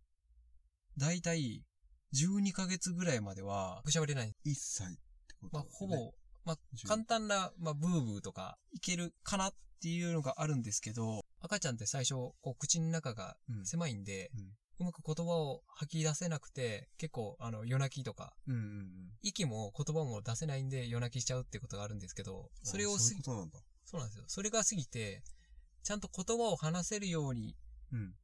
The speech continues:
Speaker 1: なりましたと。で、話し始めて、最初の半年ほどは、
Speaker 2: うん。うん。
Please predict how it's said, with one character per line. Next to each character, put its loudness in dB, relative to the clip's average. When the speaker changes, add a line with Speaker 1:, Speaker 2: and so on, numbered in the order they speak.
Speaker 1:
な 2
り 4
ま 4
し 8
た 0
と。 -10
で、 0
話 6
し 6
始 4
め 4
て、 0
最 4
初 8
の 4
半 4
年 6
ほ 0
ど 0
は、 4
Speaker 2:
う -2
ん。 0
う 0
ん。 -4